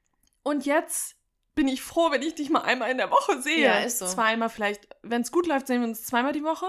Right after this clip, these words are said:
Speaker 2: Ja.
Speaker 1: Manchmal auch gar nicht.
Speaker 2: Ja.
Speaker 1: Wenn wir im Urlaub sind oder ich irgendwie beruflich
Speaker 2: Also
Speaker 1: unterwegs bin
Speaker 2: gar
Speaker 1: oder
Speaker 2: nicht
Speaker 1: was
Speaker 2: ist
Speaker 1: auch
Speaker 2: halt
Speaker 1: immer.
Speaker 2: schon eher selten,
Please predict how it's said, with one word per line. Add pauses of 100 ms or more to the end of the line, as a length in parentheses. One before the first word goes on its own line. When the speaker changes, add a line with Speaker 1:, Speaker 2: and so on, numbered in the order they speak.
Speaker 2:
Ja. (240)
Speaker 1:
Manchmal
auch
gar
nicht.
Speaker 2:
Ja. (200)
Speaker 1:
Wenn
wir
im
Urlaub
sind
oder
ich
irgendwie
beruflich
Speaker 2:
Also
Speaker 1:
unterwegs
bin
Speaker 2:
gar
Speaker 1:
oder
Speaker 2:
nicht
Speaker 1:
was
Speaker 2:
ist
Speaker 1:
auch
Speaker 2:
halt
Speaker 1:
immer.
Speaker 2:
schon
eher
selten,